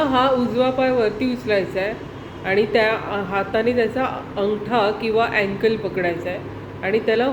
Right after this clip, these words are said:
होल्ड करायचं आहे. जिथे तुमचा हात पोचतो तिथे त्याला पकडायचं आहे.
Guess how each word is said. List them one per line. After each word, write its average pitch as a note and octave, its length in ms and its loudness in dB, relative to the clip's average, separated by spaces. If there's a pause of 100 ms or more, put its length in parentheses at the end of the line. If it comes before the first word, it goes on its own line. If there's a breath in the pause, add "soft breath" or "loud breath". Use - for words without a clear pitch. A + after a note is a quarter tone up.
होल्ड A3 300 4
करायचं D#3 460 -4
आहे. - 140 -12 (2250)
जिथे A3+ 280 2
तुमचा C4 320 2
हात A3 180 2 (120)
पोचतो G3 520 0 (760)
तिथे A#3 240 -2
त्याला A#3+ 220 4
पकडायचं G3 580 -2
आहे. - 60 -12